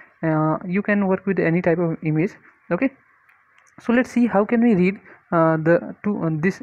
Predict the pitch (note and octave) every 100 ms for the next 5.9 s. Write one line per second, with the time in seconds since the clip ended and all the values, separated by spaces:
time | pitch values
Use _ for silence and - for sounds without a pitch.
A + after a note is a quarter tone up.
0 | - F3 G3+ F#3 - E3 D#3+ F3 - D3+
1 | - E3 D3+ D3 C#3+ C#3 C#3 D#3 - -
2 | - _ - D#3+ D#3 D#3 A3+ - - G3+
3 | C4 - F#3 F3 G#3+ - D#3 G#3+ - -
4 | _ _ E3 E3 E3 E3 F#3+ G#3 A3+ G3
5 | G3 A3 F#3 C#3+ - D#3 D3+ G3+ G#3+